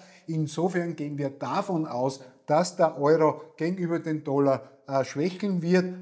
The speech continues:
und wahrscheinlich die Parität angehen wird.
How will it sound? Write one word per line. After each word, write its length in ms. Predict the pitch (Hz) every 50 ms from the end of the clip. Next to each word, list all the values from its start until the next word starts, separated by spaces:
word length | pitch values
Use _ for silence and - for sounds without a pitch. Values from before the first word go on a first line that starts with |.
| - -
und 220 | 175 170 170 143
wahrscheinlich 560 | 151 147 143 143 - 151 165 202 196 190 180
die 100 | - 170
Parität 760 | - - 147 143 147 143 139 139 151 175 233 254 - - -
angehen 480 | 131 131 131 127 131 135 135 131 120 113
wird. 320 | 131 185 240 240 - -